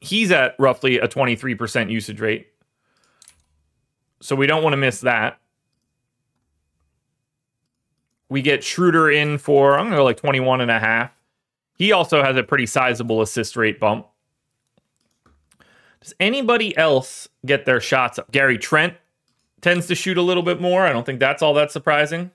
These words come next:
Jalen McDaniels has played a hundred thirty-one minutes in this scenario.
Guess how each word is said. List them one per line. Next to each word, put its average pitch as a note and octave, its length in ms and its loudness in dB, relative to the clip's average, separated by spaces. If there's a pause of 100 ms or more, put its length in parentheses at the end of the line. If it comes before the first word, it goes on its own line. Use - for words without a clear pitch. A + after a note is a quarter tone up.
(440)
Jalen F3 320 0
McDaniels E3 380 0
has D#3 220 0
played F3 180 2
a E3 40 2
hundred E3 300 0
thirty-one E3 400 0
minutes D3+ 280 -2
in D#3 200 -2
this D#3 160 -2
scenario. B2 760 -2